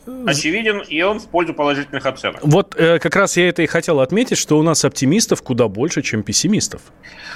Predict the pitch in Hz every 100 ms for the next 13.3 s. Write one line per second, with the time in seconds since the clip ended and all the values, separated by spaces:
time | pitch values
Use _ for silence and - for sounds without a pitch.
0 | - - 113 160 156 - 196 180 165 -
1 | 185 208 - 175 160 160 - 190 247 214
2 | 175 180 170 170 165 117 - - 82 -
3 | - 147 143 165 151 160 160 156 175 160
4 | 160 156 190 180 - 165 156 156 139 104
5 | - 85 110 - 247 254 185 180 208 -
6 | 175 185 165 160 156 175 160 120 139 156
7 | 151 185 - 151 165 165 160 147 127 85
8 | - - - - - - - - 151 175
9 | 170 175 196 220 175 170 185 170 160 156
10 | 160 165 170 170 262 220 143 - 135 156
11 | 165 156 151 151 156 127 147 143 - 143
12 | 156 151 160 220 262 196 190 - 147 139
13 | 151 151 -